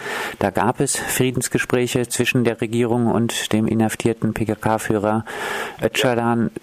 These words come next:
Speaker 1: Siehst du momentan irgendeine Chance für den Frieden in der Türkei?
Speaker 2: Ich glaube, solange die A K P an der Macht ist, wird es sehr, sehr schwierig, wieder zum Verhandlungstisch zurückzukehren.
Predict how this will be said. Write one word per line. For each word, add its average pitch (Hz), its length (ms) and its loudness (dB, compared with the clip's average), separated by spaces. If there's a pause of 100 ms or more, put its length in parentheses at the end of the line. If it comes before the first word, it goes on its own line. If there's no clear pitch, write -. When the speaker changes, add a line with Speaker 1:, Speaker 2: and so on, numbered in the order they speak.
Speaker 1:
Siehst 104 300 0
du 123 100 2
momentan 113 720 2
irgendeine 117 480 2
Chance 117 600 0
für 113 240 0
den 120 180 2
Frieden - 460 -2
in 117 100 2
der 113 100 2
Türkei? 113 380 -2 (400)
Speaker 2:
Ich - 220 -10
glaube, 117 400 0
solange 110 320 0
die 113 120 -2
A - 80 0
K 113 140 -4
P 110 320 -2 (140)
an 95 100 -6
der 95 100 -2
Macht 113 220 -4
ist, - 160 -4 (260)
wird 101 200 0
es 95 80 -2 (100)
sehr, 98 140 0
sehr 98 120 -2
schwierig, 98 560 -4
wieder 95 160 -2
zum 95 140 -12
Verhandlungstisch - 760 -6
zurückzukehren. - 680 -6